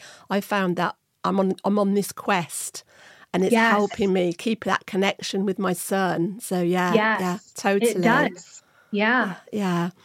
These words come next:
Speaker 1: So when Cameron first died, did you find people were unsure to,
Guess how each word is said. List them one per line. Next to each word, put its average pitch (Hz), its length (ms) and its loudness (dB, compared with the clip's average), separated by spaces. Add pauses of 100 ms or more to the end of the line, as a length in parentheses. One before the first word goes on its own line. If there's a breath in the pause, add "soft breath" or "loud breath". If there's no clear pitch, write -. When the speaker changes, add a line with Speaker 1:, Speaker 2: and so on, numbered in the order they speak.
(300 loud breath)
Speaker 1:
So 277 400 4
when 285 480 2
Cameron 240 800 0
first 208 440 -4
died, 185 260 0
did 190 180 -4
you 277 160 2
find 233 420 -2
people 208 380 -2
were 190 280 0
unsure 185 600 0 (100)
to, 196 140 -4